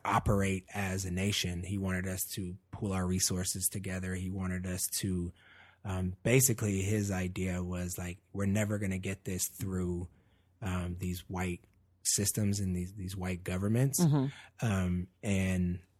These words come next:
Speaker 1: I think he was really just ahead of his time because, you know, he was, this was in, like, the twenties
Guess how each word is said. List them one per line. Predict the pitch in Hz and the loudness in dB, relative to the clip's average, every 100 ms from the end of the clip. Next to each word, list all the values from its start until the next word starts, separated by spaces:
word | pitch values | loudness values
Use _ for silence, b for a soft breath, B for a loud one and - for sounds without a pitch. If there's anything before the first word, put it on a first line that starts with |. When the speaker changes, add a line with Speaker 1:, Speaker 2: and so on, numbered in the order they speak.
| - | -4
Speaker 1:
I | 107 | 2
think | 123 104 | 4 4
he | 110 | 4
was | 107 101 | 4 0
really | 98 107 107 101 95 - _ _ | 0 2 4 2 0 -6 _ _
just | 107 101 - | -2 0 -2
ahead | 95 90 98 | -2 -2 0
of | 95 95 | -2 -2
his | 87 | -6
time | - - 127 110 95 | -4 0 2 2 2
because, | 92 - 92 92 - - | -2 -4 -4 -4 -8 -8
you | 104 | -6
know, | 92 - - | -6 -8 -14
he | - 123 | -2 2
was, | 135 101 95 92 - _ _ _ | 4 2 0 -6 -10 _ _ _
this | 113 - | -4 -2
was | 107 107 | -2 -2
in, | 98 | -4
like, | 92 - | -6 -8
the | |
twenties | 90 - 104 95 80 - | -6 -4 -2 -2 -4 -8